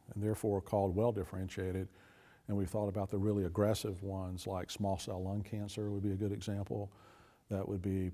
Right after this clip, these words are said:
undifferentiated, poorly differentiated neuroendocrine carcinoma. So in many respects, the, uh, vocabulary defines two different biologies.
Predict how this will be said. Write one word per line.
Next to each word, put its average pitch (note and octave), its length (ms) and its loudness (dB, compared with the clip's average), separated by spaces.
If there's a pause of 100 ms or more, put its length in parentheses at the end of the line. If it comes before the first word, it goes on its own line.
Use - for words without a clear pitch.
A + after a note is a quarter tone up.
(260)
undifferentiated, G2+ 880 2
poorly G#2+ 260 2
differentiated F#2+ 920 -2 (520)
neuroendocrine G2 540 0
carcinoma. G2+ 840 0
So G2 280 2
in F#2 80 0
many C#3 180 6
respects, G#2+ 520 0
the, E2+ 260 -2 (640)
uh, E2+ 560 -6 (800)
vocabulary G#2 960 2 (920)
defines A2 640 0
two - 140 0
different A2 300 0
biologies. G2 720 0